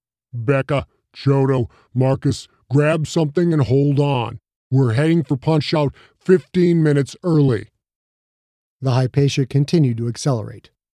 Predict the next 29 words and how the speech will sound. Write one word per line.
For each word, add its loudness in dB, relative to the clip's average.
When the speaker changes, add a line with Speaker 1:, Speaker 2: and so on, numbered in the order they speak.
Speaker 2:
The 2
System -2
Police -2
ship -6
was -10
closing, -2
but 0
not 0
for 0
long. 0
The 4
yacht's 0
Portath-modified -2
engines 0
were 2
far -2
more -2
powerful. -16
In 2
seconds, -2
the 2
Hypatia -2
would 0
start -4
pulling -4
away. -2
Speaker 1:
"Vic 0
five -2
six -2